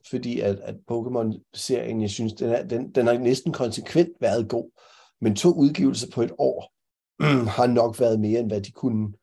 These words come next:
sådan lige, ligesom gabe over. Og så synes jeg, så tror jeg altså, du har helt ret i det her med, med, med, med, med, øh, historien. Jeg kan godt lide, jeg kunne godt lide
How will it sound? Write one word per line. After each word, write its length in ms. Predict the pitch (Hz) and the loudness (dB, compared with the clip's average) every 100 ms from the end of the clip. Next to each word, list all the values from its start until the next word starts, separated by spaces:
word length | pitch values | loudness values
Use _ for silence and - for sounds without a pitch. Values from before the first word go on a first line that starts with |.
| _ _ | _ _
sådan 200 | - 117 | -4 0
lige, 260 | 110 120 131 | 2 0 -2
ligesom 280 | 117 113 104 | -2 -2 0
gabe 340 | 101 98 101 | 2 2 2
over. 340 | 101 87 104 101 _ _ _ | -2 -2 -6 -8 _ _ _
Og 80 | - | -8
så 100 | 107 | -6
synes 500 | 117 - 156 160 - | -6 -4 -2 -2 0
jeg, 160 | 160 131 | -2 -2
så 120 | 135 | -8
tror 320 | - 147 156 | -2 0 4
jeg 140 | 156 | 4
altså, 520 | 139 113 101 123 117 - | 2 0 0 -4 -4 2
du 120 | 135 | 4
har 60 | 127 | 6
helt 220 | 160 165 | 4 6
ret 220 | 120 156 - | 4 4 0
i 260 | 127 113 | -8 -6
det 180 | 107 117 | -4 -2
her 220 | 120 120 | 2 2
med, 200 | 113 110 | 4 2
med, 200 | 107 107 104 | 2 -2 -4
med, 160 | 110 101 - | -8 -8 -6
med, 160 | 101 - | -6 -4
med, 300 | 107 104 98 _ _ _ _ _ 107 | -4 -2 -4 _ _ _ _ _ 4
øh, 300 | 101 98 95 - | 4 4 -4 -8
historien. 680 | 127 107 - 123 120 117 120 _ | -6 0 2 2 0 -2 -4 _
Jeg 200 | 120 123 | 2 2
kan 200 | - 131 | 0 2
godt 260 | 127 156 156 | 4 4 4
lide, 260 | 156 151 - | -6 -4 -2
jeg 100 | 139 | 2
kunne 120 | 165 | 4
godt 240 | 175 160 | 4 2
lide 180 | 160 - | -2 -6